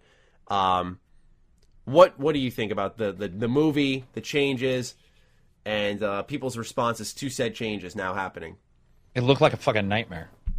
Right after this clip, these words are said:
Speaker 1: <laughs>
Speaker 2: It, it looked horrendous. And the fact that they didn't have a bunch of people in a room where some jackass who maybe was just a fucking,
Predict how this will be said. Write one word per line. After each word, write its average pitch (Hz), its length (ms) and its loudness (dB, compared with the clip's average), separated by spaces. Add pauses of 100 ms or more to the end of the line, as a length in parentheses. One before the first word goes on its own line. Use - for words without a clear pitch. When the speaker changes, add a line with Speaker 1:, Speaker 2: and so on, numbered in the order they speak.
(300)
Speaker 1:
<laughs> 131 40 -4 (540)
Speaker 2:
It, 117 100 0 (180)
it 135 80 6
looked 131 200 6
horrendous. 110 520 4 (400)
And 143 120 8
the 143 40 8
fact 156 320 8
that 147 100 6
they 143 120 8
didn't 131 220 4
have 123 180 8
a 117 40 6
bunch 117 220 6
of - 60 -8
people 120 200 4
in 113 60 2
a 98 80 0
room 104 360 2 (280)
where 120 160 10
some 120 320 6
jackass 110 640 6
who 113 100 2
maybe 104 300 6
was 101 180 0
just 104 300 2
a 104 80 4
fucking, 92 560 2